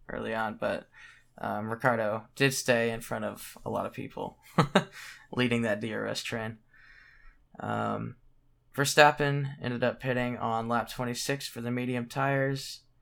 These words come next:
Uh, and then after that, he, he came out in front and gapped the field, and the drivers kinda went around the track with not too much movement until Ricciardo ended up breaking down on the side of the road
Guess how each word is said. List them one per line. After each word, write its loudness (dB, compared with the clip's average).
Uh, -2
and -4
then 0
after -2
that, 0
he, -6
he -14
came 2
out 4
in -12
front 0
and -6
gapped 0
the -10
field, 0
and -8
the -6
drivers -2
kinda 4
went 2
around 4
the -2
track 4
with -8
not 0
too -2
much 0
movement -2
until -4
Ricciardo -2
ended 0
up 4
breaking 0
down 6
on -2
the -6
side 2
of -2
the 0
road 0